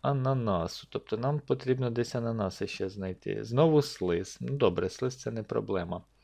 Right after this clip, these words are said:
І виноград. Так, де зловіщий виноград? На нього просто виноград і борошно потрібно.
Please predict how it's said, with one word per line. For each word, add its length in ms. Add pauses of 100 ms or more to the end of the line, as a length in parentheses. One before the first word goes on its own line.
(600)
І 160
виноград. 840
Так, 240
де 160
зловіщий 480
виноград? 640 (800)
На 80
нього 200
просто 340
виноград 520
і 60
борошно 560
потрібно. 680